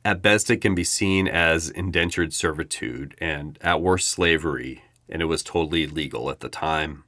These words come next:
Although the rancho period lives on in the memory of the state, it was over nearly as soon as it began.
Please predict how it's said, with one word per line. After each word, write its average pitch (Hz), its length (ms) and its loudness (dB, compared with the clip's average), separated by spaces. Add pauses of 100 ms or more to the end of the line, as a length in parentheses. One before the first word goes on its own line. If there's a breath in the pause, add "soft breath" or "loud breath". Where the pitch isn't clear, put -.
(1080)
Although 180 240 4
the 226 100 4
rancho 165 320 4
period 156 460 4
lives 113 260 0
on 92 300 6
in 80 80 0
the 78 80 -2
memory 85 360 2
of 78 120 -2
the 73 80 -6
state, 78 600 0 (380 soft breath)
it 127 60 2
was 147 240 4
over 92 400 4
nearly 90 400 2
as 73 100 -2
soon 87 240 0
as 80 100 -2
it 80 140 -2
began. 73 640 -2